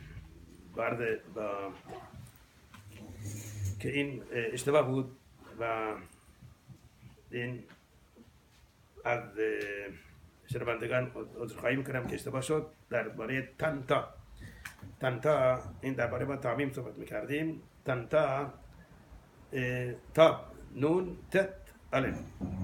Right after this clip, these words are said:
تا-، تاب، اول تابه. تاب یعنی تاگین. در سپر تورا حروف شعترت گت، اینا سه تا تا-، تاگین دارن.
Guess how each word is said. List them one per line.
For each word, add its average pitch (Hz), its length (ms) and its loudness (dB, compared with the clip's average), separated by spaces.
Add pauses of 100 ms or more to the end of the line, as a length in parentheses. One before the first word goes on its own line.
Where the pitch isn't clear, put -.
(500)
تا-، 131 180 2 (380)
تاب، 156 420 4 (520)
اول 135 180 0
تابه. 135 300 2 (140)
تاب 151 160 4
یعنی 139 240 2
تاگین. 143 480 2 (560)
در 135 120 2
سپر 135 220 2
تورا 135 580 4 (300)
حروف 147 320 2 (840)
شعترت 127 520 2
گت، 156 420 4 (1300)
اینا 151 260 2
سه 175 140 2
تا 156 160 2
تا-، - 360 0
تاگین 139 240 2
دارن. 101 220 -2